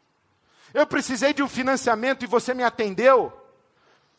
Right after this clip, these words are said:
Você trabalhou pra diminuir a taxa de juro no meu país.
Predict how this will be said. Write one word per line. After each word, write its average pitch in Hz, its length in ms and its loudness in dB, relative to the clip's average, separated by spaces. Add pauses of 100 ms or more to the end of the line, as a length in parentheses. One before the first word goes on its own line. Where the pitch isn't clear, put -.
(960)
Você 294 240 0
trabalhou 285 520 6
pra 269 160 0
diminuir 277 460 0
a 277 60 8
taxa 254 320 2
de 220 120 -4
juro 240 560 2
no 233 80 -2
meu 247 160 4
país. 240 840 0